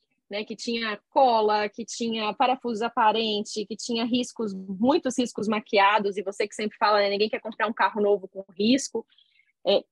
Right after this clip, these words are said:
eu queria que, que cada um que nos ouvisse aqui fizesse essa reflexão. Como é que está a qualidade? Ou você que já é uma empresa um pouco maior, que tem várias equipes, você tem supervisionado a qualidade, eh, da entrega dos móveis, indo até a casa do seu cliente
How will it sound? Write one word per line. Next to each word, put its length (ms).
eu 140
queria 220
que, 240
que 140
cada 260
um 60
que 140
nos 160
ouvisse 400
aqui 640
fizesse 260
essa 160
reflexão. 640
Como 200
é 80
que 80
está 180
a 40
qualidade? 640
Ou 120
você 280
que 120
já 100
é 40
uma 100
empresa 300
um 40
pouco 320
maior, 420
que 80
tem 140
várias 260
equipes, 540
você 220
tem 180
supervisionado 1160
a 80
qualidade, 800
eh, 160
da 120
entrega 520
dos 120
móveis, 460
indo 220
até 220
a 40
casa 360
do 80
seu 160
cliente 420